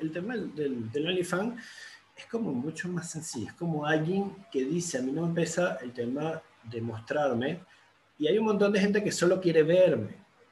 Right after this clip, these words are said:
¿Ahí hay una relación real? No, solo es que cada mes tú tienes que depositar un dinerito para seguir viendo eso. Si tú estás satisfecho con ese intercambio, puedes llamarlo relación, puedes llamarlo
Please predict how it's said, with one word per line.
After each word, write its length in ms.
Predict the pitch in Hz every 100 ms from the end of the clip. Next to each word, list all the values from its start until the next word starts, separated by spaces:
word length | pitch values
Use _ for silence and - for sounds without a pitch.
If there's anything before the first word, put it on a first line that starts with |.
| _ _ _ _ _ -
¿Ahí 160 | 180
hay 120 | 226 233
una 120 | 233
relación 680 | 220 185 170 - - 208 208
real? 420 | 208 220 143 107 113 - - -
No, 360 | 208 339 277 143 -
solo 320 | - 135 131
es 60 | 120
que 140 | 110
cada 320 | - 143 196 226
mes 260 | 196 196
tú 80 | 151
tienes 220 | 139 139
que 60 | 175
depositar 560 | 160 - 117 139 - 120
un 120 | 139
dinerito 540 | 190 214 175 175 214
para 120 | -
seguir 260 | - 127 127
viendo 280 | 135 135 123
eso. 320 | 131 - - - _ _ _ _ _ _ _ _ _ _ _ _ _
Si 240 | - 196 190
tú 120 | 247
estás 220 | 254 277
satisfecho 480 | 247 240 226 214 233
con 120 | 202
ese 160 | 196 214
intercambio, 720 | 202 175 - 196 196 190 190
puedes 160 | 160 175
llamarlo 380 | 175 143 165 156
relación, 580 | 151 120 110 160 170 165
puedes 180 | 143 160
llamarlo 580 | 143 131 131 147 147